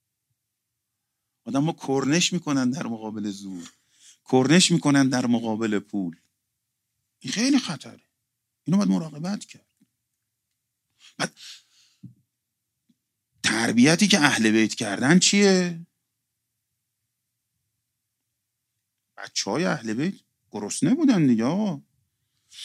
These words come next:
تو این سفر اسارت می‌بردن، نون آوردن می‌دادن، صدقه می‌دادن، اینا نمی‌گرفتن. بچهٔ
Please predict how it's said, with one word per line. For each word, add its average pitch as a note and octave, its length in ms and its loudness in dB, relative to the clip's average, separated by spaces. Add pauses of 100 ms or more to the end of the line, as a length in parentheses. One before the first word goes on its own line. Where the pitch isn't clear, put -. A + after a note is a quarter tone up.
(420)
تو A#2+ 80 2
این A#2+ 100 12
سفر A#2 400 2
اسارت A2+ 520 0
می‌بردن، A#2 500 2
نون A3 280 12
آوردن C3 480 4
می‌دادن، A#2+ 720 2
صدقه F#3 400 0
می‌دادن، A#2 540 -2
اینا D#3 180 -2
نمی‌گرفتن. C#3 680 0
بچهٔ A#3 300 -4